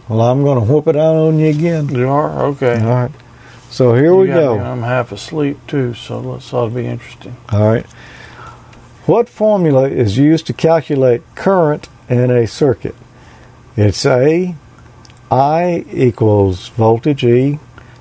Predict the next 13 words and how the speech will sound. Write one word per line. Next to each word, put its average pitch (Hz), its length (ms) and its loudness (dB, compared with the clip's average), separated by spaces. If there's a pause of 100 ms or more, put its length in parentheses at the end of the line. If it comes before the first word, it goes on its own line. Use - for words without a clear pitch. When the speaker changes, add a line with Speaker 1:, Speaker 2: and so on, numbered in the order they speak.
(120)
Speaker 1:
multiplied 120 680 0
resistance 101 680 -2
R. 107 360 0 (1300)
Speaker 2:
B, 160 360 2 (380)
current 165 600 -2
I 135 340 2
equals 131 460 -4
voltage 135 500 -2
E 131 400 -4 (380)
divided 123 680 -2
by 110 180 -2
resistance 110 680 -10
R. 110 320 -10